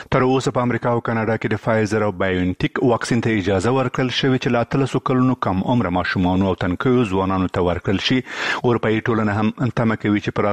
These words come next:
روانو اونیو کې دې ته اجازه ورکړي چې تر اتلسو کلونو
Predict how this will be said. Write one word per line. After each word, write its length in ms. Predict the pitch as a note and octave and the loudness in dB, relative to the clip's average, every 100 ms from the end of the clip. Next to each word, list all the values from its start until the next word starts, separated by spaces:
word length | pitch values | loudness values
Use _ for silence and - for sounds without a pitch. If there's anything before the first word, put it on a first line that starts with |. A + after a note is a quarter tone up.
| G2+ | 0
روانو 340 | G#2+ A#2+ A#2+ A2+ | 0 2 2 2
اونیو 340 | A2+ A2+ A2+ A2 | 2 2 2 0
کې 380 | - A2 G2+ A2 | -2 -2 -2 -2
دې 200 | G#2 G2+ | -2 0
ته 120 | G#2+ G2 | 0 0
اجازه 320 | G2 F#2 A2 B2+ | 0 2 2 0
ورکړي 220 | - B2+ | 0 -4
چې 180 | - - | -2 -2
تر 120 | G2+ | -2
اتلسو 460 | G2 D3 C#3 - - B2+ | 0 0 0 -2 -2 0
کلونو 320 | B2+ B2 | 2 2